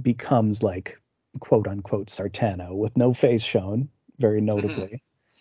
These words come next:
Speaker 1: And we,
Speaker 2: Yeah,
Speaker 1: yeah,
Speaker 2: we
Speaker 1: a bunch
Speaker 2: don't
Speaker 1: of
Speaker 2: see
Speaker 1: cool
Speaker 2: his
Speaker 1: card and
Speaker 2: face.
Speaker 1: gun tricks.
Speaker 2: Yeah, which turn out to be the exact same card and gun tricks that he does later on.
Speaker 1: Yeah.
Speaker 2: But that's okay.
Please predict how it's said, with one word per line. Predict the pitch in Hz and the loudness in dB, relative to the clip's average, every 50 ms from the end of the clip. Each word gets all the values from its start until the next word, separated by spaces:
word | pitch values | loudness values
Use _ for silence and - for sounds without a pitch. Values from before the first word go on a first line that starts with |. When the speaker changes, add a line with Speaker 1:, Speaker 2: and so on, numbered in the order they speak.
| - - | -2 0
Speaker 1:
And | - 196 | 2 6
we, | 233 | 8
Speaker 2:
Yeah, | 233 247 - | 8 8 8
Speaker 1:
yeah, | 104 | 6
Speaker 2:
we | 107 101 | 2 2
Speaker 1:
a | |
bunch | 101 127 143 - | 2 2 2 2
Speaker 2:
don't | |
Speaker 1:
of | 165 | 2
Speaker 2:
see | - - | 6 8
Speaker 1:
cool | 190 | 10
Speaker 2:
his | 185 180 - - | 10 10 8 8
Speaker 1:
card | 165 170 185 | 6 6 6
and | 190 | 6
Speaker 2:
face. | 196 202 | 4 4
Speaker 1:
gun | 247 254 214 | 4 4 2
tricks. | - - - - - - - _ _ _ _ _ _ - - | 0 -4 -10 -10 -12 -20 -20 _ _ _ _ _ _ -14 -8
Speaker 2:
Yeah, | - 320 359 269 139 113 113 | -4 -2 -2 -2 -2 -4 -6
which | - 165 170 - - - - - _ _ _ _ _ _ _ _ _ _ - | -6 -6 -4 -4 -6 -8 -8 -12 _ _ _ _ _ _ _ _ _ _ -14
turn | - - 175 175 170 | -10 -8 -6 -4 -4
out | 160 160 156 | -4 -4 -4
to | - 160 | -6 -8
be | 151 147 143 139 | -8 -8 -8 -8
the | 135 135 131 | -8 -6 -4
exact | 123 113 107 - 131 131 127 - | -2 0 0 2 2 0 0 0
same | - - 127 117 117 | -2 -2 -2 -4 -6
card | 107 - 127 120 107 | -6 -4 -2 -2 0
and | 110 107 107 | 0 0 0
gun | 113 110 110 | 0 0 -2
tricks | 107 - 120 113 107 - - | -2 -4 -4 -4 -2 -2 -2
that | 117 110 104 | -2 -2 -2
he | 110 | -2
does | 104 104 104 101 - - | -2 0 0 0 0 0
later | 107 101 101 95 98 101 | -2 -6 -8 -8 -8 -6
on. | 98 90 85 - _ _ _ _ _ _ _ _ _ _ _ - | -8 -8 -10 -12 _ _ _ _ _ _ _ _ _ _ _ -8
Speaker 1:
Yeah. | 262 294 226 - - - - _ _ _ _ _ _ _ _ _ _ - | -6 -6 -6 -6 -8 -12 -16 _ _ _ _ _ _ _ _ _ _ -14
Speaker 2:
But | - - | -12 -8
that's | 202 180 - - - | -6 -6 -6 -6 -8
okay. | - - - - | -8 -10 -16 -18